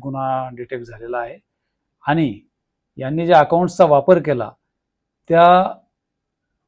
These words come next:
अकाउंट्सवर त्र्याहत्तर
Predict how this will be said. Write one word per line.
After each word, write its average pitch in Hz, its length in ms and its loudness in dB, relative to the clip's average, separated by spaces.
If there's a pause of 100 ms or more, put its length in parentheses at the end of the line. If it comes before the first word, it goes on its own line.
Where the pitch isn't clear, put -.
(460)
अकाउंट्सवर 160 640 2 (680)
त्र्याहत्तर 170 540 4